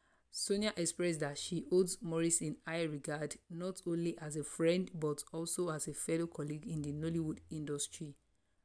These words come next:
However, she emphasized that there is no romantic involvement between them.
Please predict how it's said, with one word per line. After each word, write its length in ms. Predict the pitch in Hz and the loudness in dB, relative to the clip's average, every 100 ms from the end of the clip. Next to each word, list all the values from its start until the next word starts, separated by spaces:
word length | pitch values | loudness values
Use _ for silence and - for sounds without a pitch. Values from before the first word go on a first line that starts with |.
| _ _ - | _ _ -10
However, 1040 | 180 190 190 - - 175 160 143 151 170 196 _ _ _ _ | -4 2 2 0 -6 -2 0 -2 -6 -6 -10 _ _ _ _
she 400 | - - 170 165 - - | -12 -8 -4 -6 -8 -14
emphasized 640 | 170 170 156 190 190 - | -8 -4 0 2 2 0
that 180 | 160 156 - - | -4 -4 -6 -4
there 180 | 165 | -2
is 140 | 156 151 | -2 0
no 120 | 180 | 0
romantic 500 | 165 156 160 - 170 - | 0 0 0 -2 -4 -6
involvement 760 | 156 151 156 151 156 156 - | -8 -2 -2 0 -4 -4 -8
between 540 | 143 147 - 160 151 143 | -8 -6 -4 -2 -4 -4
them. 300 | 160 151 | -4 -4